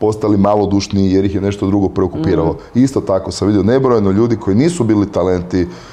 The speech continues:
Speaker 1: nisu ništa obećavali, ali su se trudili, ali su grizli, izrasli su gore i postali su puno jači nego ovi, ovoga, njihovi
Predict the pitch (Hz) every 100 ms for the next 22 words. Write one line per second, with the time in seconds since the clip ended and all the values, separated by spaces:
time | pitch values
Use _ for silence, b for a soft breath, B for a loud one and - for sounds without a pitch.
0 | B B - 135 - 127 123 120 104 101
1 | 110 107 107 101 - 113 - - 92 117
2 | 123 107 98 95 - 101 113 123 113 117
3 | 117 B B - 101 101 113 113 107 -
4 | 101 104 104 101 98 92 B B B B
5 | B B 110 104 104 98 101 - 101 92
6 | 92 92 - 92 92 95 90 90 92 90
7 | 87 85 85 85 90 85 85 87 87 87
8 | 87 - 85 85